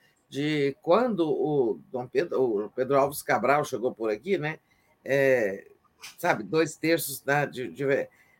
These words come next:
não é verdade. É, o, o Brasil tem dois terços ainda de,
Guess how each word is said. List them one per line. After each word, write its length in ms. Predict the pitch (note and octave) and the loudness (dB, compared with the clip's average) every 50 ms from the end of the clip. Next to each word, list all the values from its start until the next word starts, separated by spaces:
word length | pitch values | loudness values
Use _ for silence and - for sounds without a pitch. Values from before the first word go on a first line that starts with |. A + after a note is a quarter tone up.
| _ - | _ -10
não 140 | C#3 D3+ D#3+ | -4 2 4
é 100 | F3 G3+ | 4 6
verdade. 720 | G3+ A#3+ B3 A#3+ E3 D3+ C#3+ B2+ A#2 G2+ - - - - _ _ _ - | 6 4 2 2 4 6 6 6 6 4 0 -6 -16 -16 _ _ _ 2
É, 540 | G2+ C3 C#3 C3+ C3+ C3 B2+ B2+ - - - - | 6 8 10 10 10 8 6 4 2 0 0 0
o, 840 | C3+ D3 C#3 C3+ C3 C3 B2+ B2 A#2+ A#2 A2+ G2+ F#2+ F#2 E2 D2+ - _ _ _ _ _ _ _ _ _ _ _ _ _ _ _ _ _ _ _ _ - | 0 2 4 4 4 4 4 2 2 2 2 2 0 0 -4 -6 -8 _ _ _ _ _ _ _ _ _ _ _ _ _ _ _ _ _ _ _ _ -4
o 140 | - C3+ C#3 | -2 -2 2
Brasil 500 | A#2+ C3 B2+ B2 A#2+ A#2 D3 G#3 A#3 - | 4 4 4 4 2 0 -4 -4 -4 -4
tem 240 | - B3+ B3 A3+ G3+ | -4 -4 -4 -2 2
dois 320 | F3+ F#3 F3 D#3 D3 - | 2 2 2 2 0 -4
terços 540 | - - F3 F3+ F3+ - C#3 C#3+ C3+ B2 D3+ | 0 2 2 2 2 0 -4 -8 -6 -2 0
ainda 340 | D3 C#3+ D3+ E3+ E3+ E3+ E3+ | 0 0 0 -2 -2 -2 -2
de, 220 | D#3 D3+ F3+ E3+ | -2 -4 -10 -12